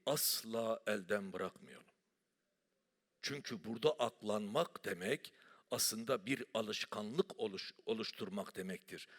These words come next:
Bu, bu hassasiyeti taşıyan bir insan eğer süreklilik gösterirse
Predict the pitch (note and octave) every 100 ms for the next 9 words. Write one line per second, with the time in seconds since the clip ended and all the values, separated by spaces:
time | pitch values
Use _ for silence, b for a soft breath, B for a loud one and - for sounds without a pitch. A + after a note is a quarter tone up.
0 | B B B - C#3+ A3 - - F#3+ F#3+
1 | F3 - D3+ A#2+ B2 A2+ A#2+ - G#2 -
2 | C3+ F3 F#3 D3+ B2+ A#2 A2 - G#2+ F2
3 | b b b b - A#2+ E3 F3+ - -
4 | B2+ B2+ - C#3 A3+ - - B2+ - B2
5 | A2 G#2+ - F3+ G#3+